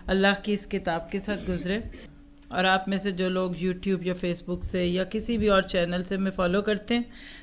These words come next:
तो आपको मालूम है कि ये series चल रही है और इस series का नाम है ज़हरल Fasad fil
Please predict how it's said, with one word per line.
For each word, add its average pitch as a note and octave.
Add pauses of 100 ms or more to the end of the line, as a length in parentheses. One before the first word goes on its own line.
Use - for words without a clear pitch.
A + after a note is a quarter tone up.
(100)
तो A3+
आपको A#3
मालूम G#3
है A3
कि A3
ये A3
series G#3
चल G#3
रही G#3
है G#3+ (320)
और F#3+
इस G#3
series A3+
का A3+
नाम F#3+
है G#3
ज़हरल G#3
Fasad F#3
fil F3+